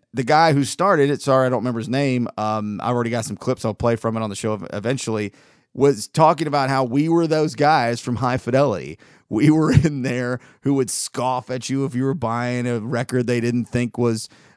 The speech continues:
uh, that lived up to their standard of music snobbery, and they were kinda joking and having a laugh about how, yeah, that, those movie scenes of them in the record store was kinda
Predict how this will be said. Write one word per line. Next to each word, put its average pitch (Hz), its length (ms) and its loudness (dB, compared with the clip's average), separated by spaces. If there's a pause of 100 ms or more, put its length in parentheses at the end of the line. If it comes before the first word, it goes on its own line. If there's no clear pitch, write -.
(100)
uh, 95 180 -2
that 104 180 -2
lived 131 240 2
up 123 180 0
to 120 80 -2
their 123 160 0
standard 120 540 -2
of 117 100 -4
music 113 460 -2
snobbery, 107 680 -2 (280)
and 117 180 -2
they 120 80 -2
were 120 100 -2
kinda 120 300 -2
joking 131 460 2
and 123 200 -2
having 117 280 -4
a 113 40 -6
laugh 139 360 0
about 120 260 0
how, 127 160 2
yeah, 127 300 2
that, 127 340 -2
those 135 240 -2
movie 156 380 2
scenes 120 500 -4
of 110 120 -6
them 131 200 0
in 131 80 0
the 127 80 0
record 139 320 -2
store 113 300 -4
was 113 180 -6
kinda 127 420 -6